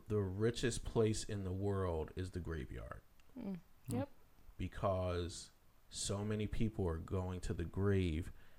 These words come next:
Speaker 1: without ever fulfilling their
Speaker 2: Mm-hmm.
Speaker 1: potential and fulfilling their God-given destiny.
Speaker 2: Yep.
Speaker 1: Um, and so it's, it's good to see that, you know, people, there are some people who are still going after,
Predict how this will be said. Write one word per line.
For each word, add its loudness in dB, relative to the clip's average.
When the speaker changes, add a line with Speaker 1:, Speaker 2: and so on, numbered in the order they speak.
Speaker 1:
without 4
ever 0
fulfilling 2
their 0
Speaker 2:
Mm-hmm. -2
Speaker 1:
potential 0
and -6
fulfilling 2
their 0
God-given -4
destiny. -8
Speaker 2:
Yep. -8
Speaker 1:
Um, -6
and -2
so 8
it's, -2
it's 0
good 6
to -4
see 2
that, 4
you -6
know, -2
people, 0
there 0
are 6
some -2
people -2
who -2
are 0
still 2
going -2
after, 0